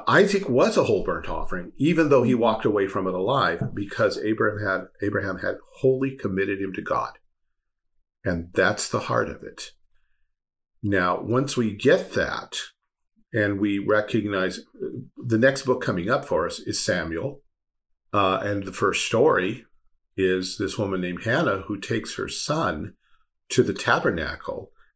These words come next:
and leaves him there. L-, the King James says, "lent unto the Lord," given to the Lord for the rest of his life. And not too long into that story, we find that the, the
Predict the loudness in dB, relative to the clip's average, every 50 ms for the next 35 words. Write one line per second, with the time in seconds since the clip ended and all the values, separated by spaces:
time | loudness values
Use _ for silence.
0 | _ 0 2 2 2 2 2 2 2 2 2 2 -2 -2 -2 -2 -4 -4 -4 -4
1 | -2 -2 0 0 0 -2 -2 -6 -10 -6 -2 -2 0 -2 -2 -4 -6 -6 -4 -2
2 | 0 0 0 0 0 -2 -2 -4 -6 -6 -6 -8 -10 _ _ _ -2 2 4 6
3 | 6 6 6 4 0 -8 -14 -16 -16 _ -12 -10 -10 -10 -10 -10 -8 -6 -4 -2
4 | 0 0 0 -2 -4 -8 -16 _ _ _ _ _ _ 2 4 4 4 4 0 0
5 | 0 0 0 0 0 -2 -2 -2 -4 -6 -4 -4 -4 -4 -4 -6 -8 -8 -6 -4
6 | -2 -2 -2 -4 -6 -10 _ _ _ _ _ _ _ -20 -20 -20 -20 -20 -20 -20
7 | _ _ _ _ _ 4 4 6 6 6 4 4 2 0 2 2 4 4 4 2
8 | 2 0 -2 -2 -2 -4 0 2 2 4 4 4 2 0 0 2 4 6 6 6
9 | 4 2 0 0 0 0 0 0 0 0 0 -2 -4 -6 -6 -6 -2 0 0 0
10 | 0 -2 -4 -4 -4 -6